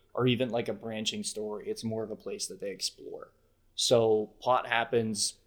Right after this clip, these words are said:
regardless if the players do anything or not. Um,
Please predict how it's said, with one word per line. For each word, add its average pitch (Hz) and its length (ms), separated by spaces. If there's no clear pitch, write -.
regardless 117 600
if 123 100
the 107 80
players 107 380
do 104 200
anything 104 360
or - 60
not. - 300
Um, 95 560